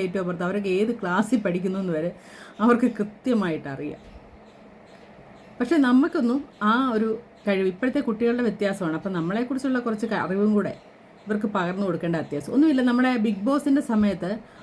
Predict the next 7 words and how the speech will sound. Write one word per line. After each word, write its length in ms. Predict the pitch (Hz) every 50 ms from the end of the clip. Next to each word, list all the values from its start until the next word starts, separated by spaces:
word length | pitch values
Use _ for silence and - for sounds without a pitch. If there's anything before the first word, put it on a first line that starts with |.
| - -
അനുമോളോട് 800 | 208 220 240 262 269 285 294 294 294 285 285 262 254 226 202 - - 180 190
ലാലേട്ടൻ 500 | 190 190 196 196 226 233 233 220 247 233
ചോദിക്കുന്നുണ്ട്, 520 | - 208 190 190 185 202 185 175 165 160
"നമ്മുടെ 320 | 165 160 175 175 185 185 185
വിദ്യാഭ്യാസ 580 | 175 165 156 160 196 202 208 214 214 208 208
മന്ത്രി 460 | 208 185 165 151 147 156 156 175 175 156
ആരാണെന്ന്." 560 | 139 135 135 131 - - - - - -